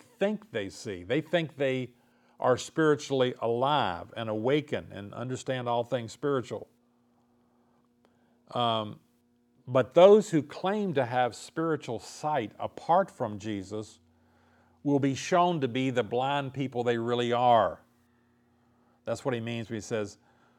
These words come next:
"Those who see, those who think they see, like the Pharisees, by rejecting me, will become really blind." It'll be shown that they are ultimately spiritually blind, what they really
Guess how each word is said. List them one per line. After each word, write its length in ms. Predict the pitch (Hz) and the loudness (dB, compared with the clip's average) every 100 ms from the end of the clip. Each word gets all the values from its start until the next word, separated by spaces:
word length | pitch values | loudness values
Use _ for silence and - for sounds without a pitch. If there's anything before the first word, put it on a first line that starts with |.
| _ | _
"Those 680 | 107 117 147 165 160 139 - | -2 6 6 6 4 0 -4
who 240 | 139 127 | -4 -4
see, 480 | 113 - 190 175 104 | -4 -4 0 0 0
those 300 | 104 131 151 | 2 0 2
who 100 | 151 | -2
think 500 | 123 - 147 143 131 | -6 -8 -8 -8 -8
they 200 | 127 113 | -8 -8
see, 340 | 98 117 101 107 | -8 -10 -8 -6
like 320 | 104 123 131 | -6 -6 -8
the 100 | 151 | -10
Pharisees, 960 | 165 147 120 101 - 87 85 98 - _ _ _ _ _ - | -6 -4 -4 -6 -10 -12 -12 -16 -18 _ _ _ _ _ 0
by 120 | 120 | 0
rejecting 800 | 120 113 127 143 151 147 123 120 | 0 -2 0 0 0 -6 -6 -4
me, 440 | 151 113 101 101 _ _ _ _ _ _ - | -4 -2 -4 -8 _ _ _ _ _ _ -4
will 160 | 127 | -2
become 680 | 120 120 127 120 110 107 107 | -2 -4 -4 -4 -4 -6 -12
really 260 | 117 110 104 | -6 -2 -2
blind." 440 | 98 113 117 95 92 | -2 0 0 -2 -4
It'll 140 | 107 | -6
be 120 | 104 | -6
shown 720 | 101 - 143 127 123 117 113 - _ _ _ _ _ _ - | -8 -6 -2 -2 -2 -6 -10 -16 _ _ _ _ _ _ -6
that 180 | 113 - | -6 0
they 120 | 117 | 0
are 140 | 107 - | 0 0
ultimately 680 | 127 131 117 104 - 107 104 | -2 -2 -6 -8 -8 -8 -8
spiritually 800 | - - 123 110 104 - 107 | -12 -8 -4 -4 -6 -8 -10
blind, 440 | 95 107 104 87 87 | -6 -4 -4 -6 -6
what 160 | 113 113 | -6 -4
they 100 | 107 | -6
really 400 | 101 113 107 | -4 -4 -6